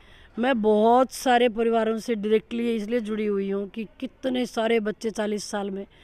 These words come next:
मेरे से पढ़ के गए हैं, उन परिवारों को मैं अपना परिवार मानती हूँ, वो भी मुझे अपना मानते हैं। तो, अ, लोगों के कहने से मैंने पहला चुनाव लड़ा था।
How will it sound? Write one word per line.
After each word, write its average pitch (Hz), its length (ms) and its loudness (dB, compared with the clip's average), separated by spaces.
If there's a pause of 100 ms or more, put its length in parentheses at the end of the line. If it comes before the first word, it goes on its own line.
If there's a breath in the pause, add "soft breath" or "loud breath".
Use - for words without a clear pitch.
(360 soft breath)
मेरे 208 280 -2
से 214 140 -6
पढ़ 185 200 -4
के 196 160 -6
गए 180 200 -4
हैं, 190 140 -4
उन 202 280 -6
परिवारों 202 580 -4 (460 soft breath)
को 226 100 2
मैं 220 140 4
अपना 208 260 -2
परिवार 185 360 -6
मानती 151 400 -10
हूँ, - 140 -18
वो 214 120 2
भी 285 120 4
मुझे 277 200 4
अपना 185 280 -2
मानते 143 380 -10
हैं। - 60 -20 (680 loud breath)
तो, 294 160 8
अ, 262 380 0
लोगों 254 300 8
के 277 120 0
कहने 240 340 0
से 254 140 -2
मैंने 233 320 0
पहला 208 320 -2
चुनाव 202 360 -2
लड़ा 170 260 -4
था। 240 200 -6